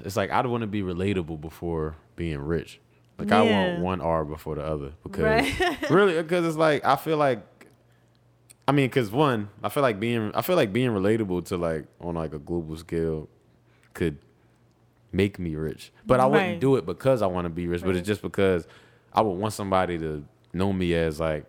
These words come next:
Speaker 1: as a
Speaker 2: Yeah.
Speaker 1: good person and wanna,
Speaker 2: Right.
Speaker 1: you kinda wanna, wanna, you know, relate to things I'm talking about or just be down to earth and you just, like,
Speaker 2: Right.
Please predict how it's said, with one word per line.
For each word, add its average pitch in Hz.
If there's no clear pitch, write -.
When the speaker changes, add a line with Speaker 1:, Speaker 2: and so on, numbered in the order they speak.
Speaker 1:
as 90
a 85
Speaker 2:
Yeah. 160
Speaker 1:
good 95
person 98
and 78
wanna, 90
Speaker 2:
Right. 82
Speaker 1:
you 87
kinda 87
wanna, 82
wanna, 104
you 92
know, 80
relate 87
to 87
things 85
I'm 80
talking 82
about 80
or 220
just 165
be 151
down 151
to 135
earth 120
and 80
you 92
just, 98
like, 95
Speaker 2:
Right. 170